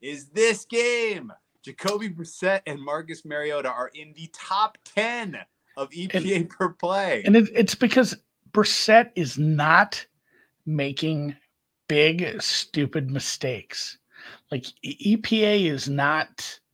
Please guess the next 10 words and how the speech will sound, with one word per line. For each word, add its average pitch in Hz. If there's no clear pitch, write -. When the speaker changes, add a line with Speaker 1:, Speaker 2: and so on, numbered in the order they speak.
Speaker 2:
flashy 151
sometimes. -
Sometimes 185
E 185
P 170
A 170
is 147
just, -
you -
know, 95